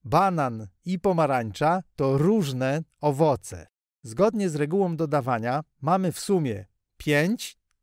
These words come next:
plus siedem, czyli dwanaście sposobów realizacji naszego zadania. Oczywiście kluczowe założenia w tym prostym zadaniu to stwierdzenia, że na stole nie ma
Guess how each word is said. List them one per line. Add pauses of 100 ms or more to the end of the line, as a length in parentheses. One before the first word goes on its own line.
(100)
plus
siedem, (400)
czyli
dwanaście (120)
sposobów
realizacji
naszego
zadania. (420)
Oczywiście
kluczowe
założenia
w
tym
prostym
zadaniu
to
stwierdzenia, (240)
że
na
stole (140)
nie
ma